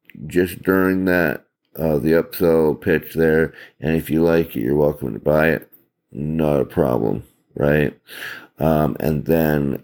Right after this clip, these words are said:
there's two upsells. So you got that one, and you're gonna learn from both of these pitches, okay? Um, whether you buy from them or not, you're gonna learn a great deal, which is cool, okay?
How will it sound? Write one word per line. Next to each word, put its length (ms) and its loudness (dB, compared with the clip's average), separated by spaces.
there's 540 0
two 340 0
upsells. 480 0
So 120 -6
you 160 -2
got 200 0
that 260 0
one, 560 0
and 480 -4
you're 220 2
gonna 140 2
learn 340 2
from 240 -6
both 380 0
of 120 0
these 220 0
pitches, 720 0
okay? 520 0
Um, 260 0
whether 220 2
you 120 2
buy 240 2
from 200 -4
them 160 -2
or 100 0
not, 400 -4
you're 240 0
gonna 140 2
learn 400 2
a 120 0
great 320 0
deal, 380 -2
which 220 -2
is 180 -2
cool, 440 -2
okay? 380 0